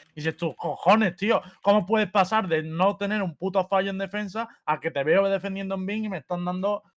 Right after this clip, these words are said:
el recuerdo de Vietnam, del arranque que juego por las noches, cojones?". Que le pillan, eh, de espalda treinta veces porque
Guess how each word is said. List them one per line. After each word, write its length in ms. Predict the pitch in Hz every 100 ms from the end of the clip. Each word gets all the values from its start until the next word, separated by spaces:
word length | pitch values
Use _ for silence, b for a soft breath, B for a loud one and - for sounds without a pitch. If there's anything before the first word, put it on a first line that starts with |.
| -
el 140 | 170
recuerdo 500 | 147 160 165 175 190
de 100 | 196
Vietnam, 400 | 190 180 160 214
del 140 | 180 151
arranque 440 | 143 170 190 185
que 120 | 175
juego 260 | 151 170 156
por 100 | 160
las 140 | 151
noches, 300 | 160 202 143
cojones?". 380 | 120 107 160 190 _ _ _
Que 100 | -
le 140 | 165 160
pillan, 520 | 180 190 214 208 208
eh, 180 | - 190
de 140 | 175 175
espalda 640 | 180 185 190 180 180 180
treinta 360 | 190 190 180 170
veces 280 | 170 170 170
porque 440 | 180 175 170 196